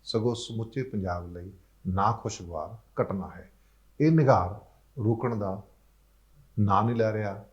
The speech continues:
ਅਸਾਰ ਵੀ ਨਜ਼ਰ ਨਹੀਂ ਆ ਰਹੇ। ਇਹੋ ਹੀ ਅੱਜ ਦਾ ਸੱਚ ਹੈ। ਇਸ ਵੀਡੀਓ ਰਾਹੀਂ ਅਸੀਂ ਤੁਹਾਨੂੰ ਸ਼੍ਰੋਮਣੀ ਅਕਾਲੀ ਦਲ ਦੇ ਇਤਿਹਾਸ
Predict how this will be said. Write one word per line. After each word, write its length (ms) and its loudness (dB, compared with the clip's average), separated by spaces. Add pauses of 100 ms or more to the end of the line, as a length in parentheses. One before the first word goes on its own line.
(120)
ਅਸਾਰ 340 0
ਵੀ 200 -8 (160)
ਨਜ਼ਰ 420 0
ਨਹੀਂ 200 -8 (480)
ਆ 100 -6
ਰਹੇ। 380 -14 (340)
ਇਹੋ 240 0
ਹੀ 220 -4
ਅੱਜ 120 -10
ਦਾ 140 -10
ਸੱਚ 340 -14
ਹੈ। 220 -20 (1400)
ਇਸ 200 6
ਵੀਡੀਓ 300 4
ਰਾਹੀਂ 400 2 (120)
ਅਸੀਂ 140 -6
ਤੁਹਾਨੂੰ 600 -6
ਸ਼੍ਰੋਮਣੀ 500 0
ਅਕਾਲੀ 220 -6
ਦਲ 300 -12
ਦੇ 180 -14 (360)
ਇਤਿਹਾਸ 560 -2